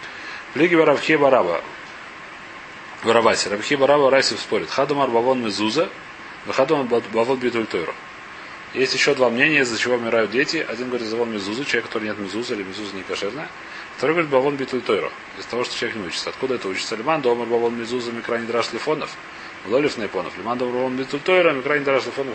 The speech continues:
Нейпонов. Значит, здесь есть такая ситуация, что, смотрим сейчас.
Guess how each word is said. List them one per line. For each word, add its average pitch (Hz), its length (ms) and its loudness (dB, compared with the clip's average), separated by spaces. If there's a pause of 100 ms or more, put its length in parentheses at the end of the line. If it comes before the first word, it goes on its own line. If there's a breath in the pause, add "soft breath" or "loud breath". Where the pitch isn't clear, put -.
(120)
Нейпонов. 101 360 -8 (800)
Значит, 113 200 -10
здесь 135 400 2 (160)
есть 123 340 0
такая 120 260 2
ситуация, 107 420 -2
что, 127 340 0 (180)
смотрим 120 220 -4
сейчас. - 300 -2